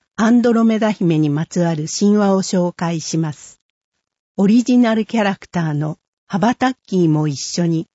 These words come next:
月面探査に出かけます。定員、各百人先着順。費用、大人三百円、子供百円。三歳以下無料。チケッ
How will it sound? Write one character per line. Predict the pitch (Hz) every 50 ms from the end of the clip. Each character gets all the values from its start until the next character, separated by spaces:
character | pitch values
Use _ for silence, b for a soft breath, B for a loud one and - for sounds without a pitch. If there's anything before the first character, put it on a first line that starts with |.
| _ _ _ _
月 | - 185 170 - - 240
面 | 240 240 247 247 240 -
探 | - 254 220 220
査 | - - 180 170
に | 165 151 143
出 | 143 160 -
か | - 175 175
け | - 160 156
ま | 156 151 151
す。 | - - - - _ _ _ _ _ _ _ _ _ _ _ _ _ _ _ _ _ _ _ _ _ _
定 | - 214 214 214 214 214 214
員、 | 202 196 196 196 190 - _ _ _ _ _ _ _ _
各 | - 226 226 - _ - 160 - - _ -
百 | - - 196 190 - - 233
人 | 226 214 185 165 160 - - _
先 | - - - 196 196 185
着 | - - 180 - - 185
順。 | 151 170 170 156 165 220 - _ _ _ _ _ _ _ _ _ _ _ _ _ _ _ _
費 | - 262 269
用、 | 262 220 180 170 165 160 - _ _ _ _ _ _ _ _
大 | - 190
人 | - 240 240 233 226 240
三 | - - 220 208 220 208 190
百 | 214 202 190 - - 190
円、 | 170 160 156 151 - - _ _ _ _ _ _
子 | - 196
供 | 190 233 220 214 208 208
百 | 196 - - 180 - _ - 190 175
円。 | 170 170 165 156 175 - _ _ _ _ _ _ _ _ _ _ _ _ _ _ _ _ _
三 | - - 240 233 247 247
歳 | - - 247 226 220 220
以 | - - - 190
下 | - - - 160 - - _ -
無 | 185 190
料。 | 185 196 196 185 175 175 175 - _ _ _ _ _ _ _ _ _ _ _ _ _
チ | - - -
ケ | - 240
ッ | 269